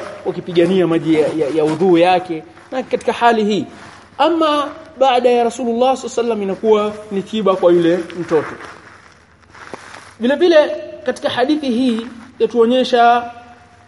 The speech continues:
kuwa Mtume sallallahu alaihi wasallam katika mlango wetu tulio ndani yake, kuwa Mtume sallallahu alaihi wasallam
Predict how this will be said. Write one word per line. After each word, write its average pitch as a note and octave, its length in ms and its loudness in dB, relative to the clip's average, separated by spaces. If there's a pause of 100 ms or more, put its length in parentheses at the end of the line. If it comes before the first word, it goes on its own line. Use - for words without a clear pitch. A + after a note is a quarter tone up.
kuwa G#3 420 2
Mtume C4 240 -6
sallallahu G3+ 400 0
alaihi F3+ 160 2
wasallam G3 420 0
katika A3+ 340 -2
mlango A#3+ 380 0
wetu B3+ 260 4
tulio F3+ 220 -4
ndani F3+ 240 0
yake, A#3 300 -2 (400)
kuwa G#3 140 0
Mtume C#4+ 260 -2
sallallahu G3 340 0
alaihi E3 180 0
wasallam F#3+ 380 -2